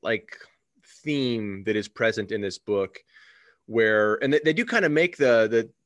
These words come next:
the, the separation, right? Where within, like, the outer party or inner party, they discourage, right? Like, that romantic love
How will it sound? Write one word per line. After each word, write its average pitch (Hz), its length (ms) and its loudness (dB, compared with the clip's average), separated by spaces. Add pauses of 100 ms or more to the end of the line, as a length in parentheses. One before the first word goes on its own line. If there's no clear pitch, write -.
the, 104 600 0 (640)
the 117 120 -10
separation, 127 720 2
right? 101 260 0
Where 113 140 2
within, 123 460 0
like, 110 160 -2
the 110 180 -2
outer 120 220 2
party 113 340 0
or 107 60 2
inner 123 160 2
party, 104 500 -2
they 101 280 -2 (100)
discourage, 117 720 -4
right? 113 240 -2
Like, 110 160 -4
that 101 140 -2
romantic 107 540 -6
love 101 380 -2